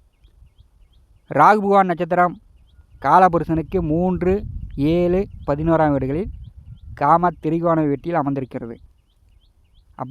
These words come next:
வந்து இந்த திருவாதிரை நட்சத்திரத்தில் பிறந்தவர்களுக்கு பெரும்பாலானவர்களுக்கு காதல் திருமணம் நடக்கும். சுக்கிர பகவானுடைய கரும சாபம் பெற்ற நட்சத்திரம். இளமையிலேயே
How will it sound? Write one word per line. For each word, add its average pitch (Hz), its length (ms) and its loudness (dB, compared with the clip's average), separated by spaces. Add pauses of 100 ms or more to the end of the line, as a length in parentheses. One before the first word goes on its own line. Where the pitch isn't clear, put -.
வந்து 170 180 -2
இந்த 165 200 -2
திருவாதிரை 165 520 4
நட்சத்திரத்தில் 147 560 -4
பிறந்தவர்களுக்கு 131 500 -4 (1400)
பெரும்பாலானவர்களுக்கு 147 800 -2 (140)
காதல் 151 420 2
திருமணம் 139 360 -2
நடக்கும். 127 320 -10 (680)
சுக்கிர 214 280 6
பகவானுடைய 196 360 4 (100)
கரும 175 340 4
சாபம் 170 320 2
பெற்ற 165 260 -2
நட்சத்திரம். 139 400 -4 (1800)
இளமையிலேயே 170 760 2